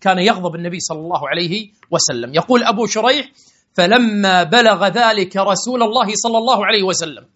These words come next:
غضب غضبا شديدا"، يقول: "والله ما رأيته غضب غضبا أشد منه،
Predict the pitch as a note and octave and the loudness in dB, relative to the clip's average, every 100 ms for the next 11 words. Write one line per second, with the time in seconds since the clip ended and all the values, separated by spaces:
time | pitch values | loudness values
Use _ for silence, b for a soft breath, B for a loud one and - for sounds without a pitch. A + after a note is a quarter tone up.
0 | _ _ _ _ _ _ _ - F3+ B3 | _ _ _ _ _ _ _ -2 2 4
1 | - A#3 F#3 G#3 E3+ A#3 B3+ A#3+ G#3 A3+ | 2 0 0 0 2 0 2 0 0 -4
2 | G#3+ A3+ G#3 A3+ A#3 G#3+ A3 F3+ C3+ _ | -4 -2 0 2 2 2 0 -2 -12 _
3 | _ _ _ _ - F3 F3+ G#3 F#3+ F#3 | _ _ _ _ -6 -6 -2 0 2 2
4 | F3+ G#3+ F#3 E3+ E3+ G3 G3+ F#3 A3 G#3 | 2 2 2 0 -2 0 2 0 0 -2
5 | G3+ F3 F3 D#3 G#3+ F#3+ F3+ E3+ D#3 G3 | 0 4 4 4 2 2 0 2 2 2
6 | G#3+ G3 F3 F3 F3 G3 G#3 A3 F3 G#3 | 2 2 0 -4 -4 -6 -4 -6 -2 2
7 | B3+ C4+ | 2 0